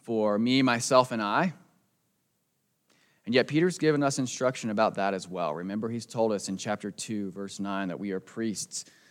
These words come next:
to the nations. He tells us this in chapter two, verse twelve,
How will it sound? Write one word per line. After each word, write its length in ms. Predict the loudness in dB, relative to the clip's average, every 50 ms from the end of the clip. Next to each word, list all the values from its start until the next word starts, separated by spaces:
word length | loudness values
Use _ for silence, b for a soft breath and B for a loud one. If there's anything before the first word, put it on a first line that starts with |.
| b b
to 140 | b -4 -2
the 80 | 0 0
nations. 480 | 2 4 2 2 2 0 -2 -2 -2
He 80 | -2 2
tells 260 | 6 8 8 8 8
us 100 | 4 2
this 280 | 4 4 4 4 4 2
in 120 | 0 0
chapter 300 | 2 4 4 4 4 2
two, 340 | -4 -4 -2 0 0 0 0
verse 200 | 0 -2 -4 -4
twelve, 480 | -6 -2 4 4 6 6 6 4 2 -2